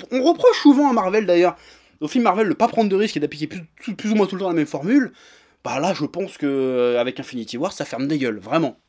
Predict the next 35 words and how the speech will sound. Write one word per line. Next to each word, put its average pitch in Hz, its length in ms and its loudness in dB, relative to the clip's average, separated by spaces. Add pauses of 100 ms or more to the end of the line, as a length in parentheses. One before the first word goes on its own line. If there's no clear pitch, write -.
(160)
réellement, 139 540 0
et 135 80 -8
pas 196 160 0
que 220 160 -4
pour 160 240 -4
la 160 80 4
fin 160 200 -4
d'ailleurs. 110 380 -6
Il 101 60 -14
y 110 40 -8
a, 107 140 -10
il 110 60 -12
y 113 40 -10
a 107 440 -8
énormément 160 460 2
de 147 40 -4
prises 127 220 -10
de 127 80 -6
risques, 151 240 -10
euh, 113 320 -6
même 143 160 -4
dans 151 100 0
la 143 60 -2
direction 160 300 -4
artistique 175 340 -14
du 156 80 -8
bordel, 175 260 4
je 185 60 -2
veux 151 60 -12
dire. 143 140 -10 (1200)
Je 131 80 -6
veux - 20 -14
dire, - 80 -
il, 135 340 -6
quand, 165 120 4